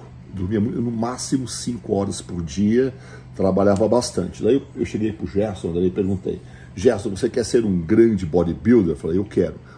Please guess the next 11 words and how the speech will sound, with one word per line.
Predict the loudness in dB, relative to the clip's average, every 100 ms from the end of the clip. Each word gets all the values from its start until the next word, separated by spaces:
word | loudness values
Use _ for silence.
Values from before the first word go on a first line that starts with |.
| -18
"Você | -10 -6
quer | 0 0
se | 0
destacar? | -8 -8 -4 -4 -4 -14 0
Ótimo." | 0 0 -4 -10 -12 -18 -16 -6
Então | 0 4 4
eu | 6 4
usei | 2 4 4
a | 4
seguinte | -2 -4 -2 -2
analogia, | 2 4 4 2 -2 0 2 0